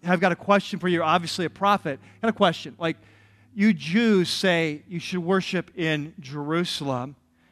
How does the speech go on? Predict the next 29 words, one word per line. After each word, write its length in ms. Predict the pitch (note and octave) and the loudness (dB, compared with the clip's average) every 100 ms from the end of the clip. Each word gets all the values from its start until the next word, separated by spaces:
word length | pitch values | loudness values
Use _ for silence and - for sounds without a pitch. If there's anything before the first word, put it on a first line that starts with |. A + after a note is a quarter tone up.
| _ | _
We 180 | F3+ A#3 | 4 6
Samaritans, 880 | - - F3 F#3 G#3+ G#3+ F#3+ E3 - | 4 0 2 4 2 2 -2 -2 -8
we, 220 | E3+ G3 | -6 -4
we 180 | G3+ A3+ | 2 2
believe 280 | G3 F#3 F3 | 4 2 2
you 60 | |
should 160 | - E3+ | -4 -2
worship 360 | F#3+ G3 - | 0 0 -2
about 340 | D#3 D3 E3 D#3 | -4 0 0 0
here 140 | F#3+ | -2
at 60 | E3+ | 0
Mount 260 | E3+ D3+ C3 | 0 -2 -4
Gerizim. 640 | E3+ G3 G#3 C#3+ D#3 C#3+ - - | 0 2 2 0 -2 -2 -14 -4
Like, 140 | F3+ | -2
like, 160 | F3 E3 | 0 2
what's, 260 | A3+ A#3 - | 0 0 -8
what's 260 | A3 G#3 A3 | 0 0 0
the 120 | B3 | -4
right 320 | G#3 F#3+ F3 | 0 0 0
place 280 | D#3+ F3+ F3 | -2 -2 -2
to 100 | - | -6
<laughs> 0 | |
worship?" 520 | D#3 E3+ D#3+ - B3+ F#3 | -2 -2 -2 -6 -4 -2
And 120 | D#3+ | 0
Jesus, 320 | F3+ F#3 F3 | 0 -2 0
"That's 220 | G3+ - | -2 -2
a 60 | F#3 | -2
wrong 360 | D#3 D#3 D#3+ | 0 2 0
question." 680 | C#3+ D3+ D3+ D#3 _ C#3+ A#2 | -4 -6 -6 -6 _ -12 -12